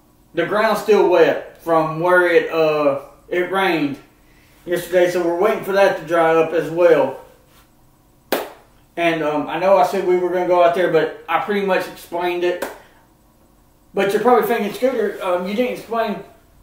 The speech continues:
what was the problem." Well, um, the fuse blew. Pretty much, you gotta, the amp wire, it goes from your battery, and it goes,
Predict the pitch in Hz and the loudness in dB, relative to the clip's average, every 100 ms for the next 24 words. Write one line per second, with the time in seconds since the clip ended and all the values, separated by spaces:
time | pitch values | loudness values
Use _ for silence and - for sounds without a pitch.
0 | _ 185 220 - 214 196 247 254 160 165 | _ 0 2 2 -2 -2 0 0 -2 -4
1 | 185 196 180 175 - - 170 175 156 147 | -4 4 4 4 0 -10 -4 -2 0 -4
2 | 139 - _ _ _ _ _ _ _ _ | -8 -16 _ _ _ _ _ _ _ _
3 | _ _ _ _ _ _ _ _ - 170 | _ _ _ _ _ _ _ _ -8 -6
4 | - 277 262 202 165 165 135 123 - - | 0 4 4 2 4 6 4 0 -8 -20
5 | - - _ _ _ _ _ _ _ _ | -20 -20 _ _ _ _ _ _ _ _
6 | _ 180 226 240 233 202 - - - - | _ 2 4 4 4 2 0 -10 -20 -20
7 | _ - 180 214 220 214 175 - - - | _ -14 -2 2 4 4 2 -2 -10 -20
8 | _ _ 165 160 156 160 - 233 - 208 | _ _ -20 -8 0 0 2 -2 0 0
9 | 269 294 247 175 - 156 202 220 220 226 | 0 0 -2 -4 -6 0 2 4 2 -2
10 | 220 226 208 190 185 165 156 143 175 202 | -4 -2 0 0 -2 -2 -6 -2 0 2
11 | 214 214 214 202 | 2 4 2 0